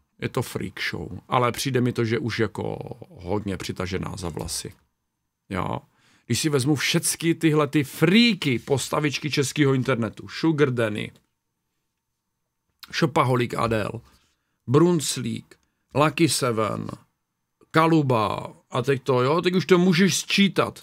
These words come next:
Tadeáš Kuběnka. A už to prostě může frčet a frčet. Tak sorry, ale,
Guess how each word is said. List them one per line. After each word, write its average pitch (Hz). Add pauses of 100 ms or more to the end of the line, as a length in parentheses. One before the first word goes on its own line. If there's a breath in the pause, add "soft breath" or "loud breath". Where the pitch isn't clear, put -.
Tadeáš 147
Kuběnka. 120 (720)
A 139
už 151
to 160
prostě 147
může 147
frčet 135
a 117
frčet. - (500 soft breath)
Tak -
sorry, 175
ale, 127